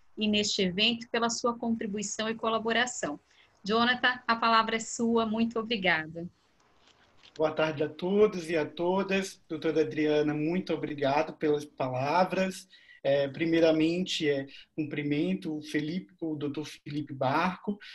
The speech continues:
Speaker 2: e gostaria de agradecer por ter aceitado o convite para falar de um tema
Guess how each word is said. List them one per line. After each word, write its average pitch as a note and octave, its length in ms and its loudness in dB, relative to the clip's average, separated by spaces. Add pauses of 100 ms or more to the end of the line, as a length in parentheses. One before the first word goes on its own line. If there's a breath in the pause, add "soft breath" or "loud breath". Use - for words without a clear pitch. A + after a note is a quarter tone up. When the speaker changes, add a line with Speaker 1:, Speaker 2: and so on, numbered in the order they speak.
(160 loud breath)
Speaker 2:
e C#3 260 0
gostaria D#3 580 2
de D3+ 140 2
agradecer D3 720 0
por D#3 100 -6
ter D#3 120 0
aceitado D3+ 680 0
o - 60 -10
convite D#3 840 -2 (340 loud breath)
para C#3+ 200 4
falar D3 320 4
de D3 120 -4
um F3 100 -2
tema D#3+ 320 2